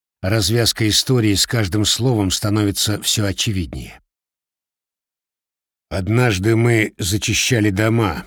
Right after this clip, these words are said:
хмуро продолжает он. "Я всегда говорю, это как движение в Лондоне. Надо спешить, времени в обрез.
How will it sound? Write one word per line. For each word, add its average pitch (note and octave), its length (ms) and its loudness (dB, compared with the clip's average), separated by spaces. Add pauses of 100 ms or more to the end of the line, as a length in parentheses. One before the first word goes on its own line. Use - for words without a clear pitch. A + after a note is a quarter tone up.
(1040)
хмуро G2+ 440 0
продолжает F#2+ 680 -2
он. C2 200 -10 (1200)
"Я B2 200 0
всегда B2+ 460 2
говорю, F2+ 480 -2 (680)
это G#2 220 -2
как G2+ 160 0
движение A2+ 540 2
в A2 100 0
Лондоне. F#2 640 -2 (500)
Надо A2 260 0
спешить, A2+ 640 0
времени A2 380 2
в A2 60 2
обрез. A2+ 640 0